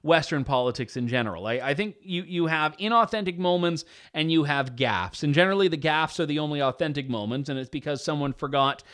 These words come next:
what they were supposed to say, or they forgot, or they flubbed the line, or, or <laughs> something like that. And, and in this particular case,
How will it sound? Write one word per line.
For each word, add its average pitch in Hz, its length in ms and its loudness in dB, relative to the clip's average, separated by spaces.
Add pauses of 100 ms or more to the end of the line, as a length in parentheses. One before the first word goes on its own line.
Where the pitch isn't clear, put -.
(240)
what 147 220 2
they 143 120 4
were 135 140 0
supposed 151 460 0
to 147 80 -4
say, 123 440 2
or 131 380 2
they 127 140 0
forgot, 131 560 0
or 135 100 0
they 123 140 0
flubbed 143 420 0
the 131 100 4
line, 131 440 2
or, 120 180 -4
or 120 40 -2
<laughs> - 120 -6
something 127 320 -2
like 123 280 -4
that. 120 300 -4 (440)
And, 160 260 4
and 170 240 2
in 190 220 2
this 269 120 4
particular 208 520 4
case, 185 340 4